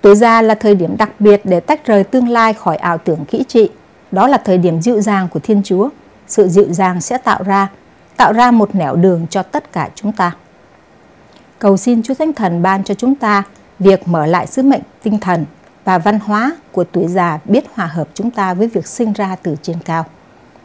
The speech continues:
Khi nghĩ về tuổi già như thế, chúng ta có thể nói, tại sao nền văn hóa vứt bỏ lại này lại quyết định loại bỏ người già,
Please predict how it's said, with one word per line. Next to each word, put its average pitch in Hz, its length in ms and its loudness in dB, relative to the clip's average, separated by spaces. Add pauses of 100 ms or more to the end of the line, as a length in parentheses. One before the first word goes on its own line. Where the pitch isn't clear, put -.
(400)
Khi 294 120 2
nghĩ 294 220 8
về 262 160 2
tuổi 170 200 0
già 190 240 2
như 202 180 0
thế, 220 360 0 (260)
chúng 247 220 -2
ta 208 180 -2
có - 120 -6
thể 180 200 -6
nói, 185 300 -2 (400)
tại - 120 0
sao 302 180 2
nền 220 220 4
văn 226 160 0
hóa 226 200 -2
vứt 285 220 -4
bỏ 165 180 2
lại 180 340 0
này 190 260 4
lại 196 180 2
quyết - 220 0
định 233 220 2
loại 208 160 2
bỏ 160 220 0
người 185 220 0
già, 165 300 0